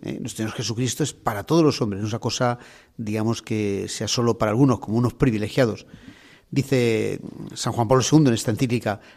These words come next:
La universalidad de la salvación no significa que se conceda solamente a los que, de modo explícito, explícito creen en Cristo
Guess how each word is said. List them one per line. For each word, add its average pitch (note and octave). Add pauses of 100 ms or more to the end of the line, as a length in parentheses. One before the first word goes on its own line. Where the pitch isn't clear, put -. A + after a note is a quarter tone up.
(160)
La C#3+
universalidad C3+
de F#3
la C#3+
salvación C3+ (100)
no D#3
significa G#3+
que D3
se -
conceda C3
solamente D3 (260)
a C3
los B2
que, B2+
de A2
modo D3
explícito, C#3 (400)
explícito C3
creen C3
en G#2+
Cristo -